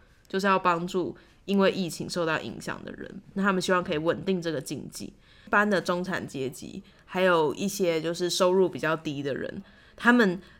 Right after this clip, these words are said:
在这个纾困的政策下，其实还是遭遇到，就是例如说失业啊，因为他们的工作可能很容易就被 fire，然后就没有办法做嘛，或者是收入变少。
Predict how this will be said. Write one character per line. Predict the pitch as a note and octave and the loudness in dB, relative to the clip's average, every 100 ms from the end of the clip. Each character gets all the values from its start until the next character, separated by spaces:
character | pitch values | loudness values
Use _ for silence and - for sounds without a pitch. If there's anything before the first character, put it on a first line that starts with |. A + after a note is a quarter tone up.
| _ | _
在 | A3+ | 0
这 | G#3+ G3+ | 2 4
个 | F#3 | 4
纾 | F#3+ F#3+ | 4 2
困 | F#3+ F3+ | 4 -2
的 | D3+ | -2
政 | F3 D#3+ | -4 -4
策 | E3+ C#3 | -4 -8
下， | - D#3 - | -6 -10 -8
其 | - G#3 | -4 -2
实 | G3+ F#3 | 0 0
还 | F#3 F3+ | 0 -2
是 | F3 G3+ F#3+ D#3 - _ | -4 -2 -2 -2 -8 _
遭 | G3 F3+ F#3 | 2 2 2
遇 | F3+ | 0
到， | F3 D#3+ | 0 0
就 | E3 | -2
是 | E3+ | -2
例 | F3 | -2
如 | |
说 | D#3 E3 | -2 -2
失 | D#3+ - D#3+ | -2 -6 -8
业 | E3 E3+ D#3 | -6 -2 -2
啊， | C#3+ - - - _ _ | -4 -8 -10 -14 _ _
因 | F#3+ | -4
为 | |
他 | F#3 | 0
们 | G3 | -2
的 | E3+ | -2
工 | E3+ E3+ | -4 -4
作 | F3 E3+ | -2 -4
可 | E3+ | -4
能 | D#3 | -8
很 | E3 | -8
容 | D3 D#3+ | -6 -6
易 | |
就 | F3 | -4
被 | E3 | -6
fire， | E3 E3 G2 | -4 -4 -4
然 | B1+ G2 | -6 -8
后 | E3+ | -8
就 | |
没 | E3 D#3 | -6 -6
有 | |
办 | B2 D3+ | -6 -8
法 | - | -10
做 | - D#3+ F2 | -8 -8 -6
嘛， | A1+ | -10
或 | D#3+ G3 | -2 2
者 | D3 | 2
是 | D#3+ F#3 F3+ - | 4 2 2 -6
收 | - - F3 | -2 2 2
入 | F#3 F3+ | 4 2
变 | - E3 G#2 | 0 -4 -4
少。 | D3+ - - | -8 -10 -12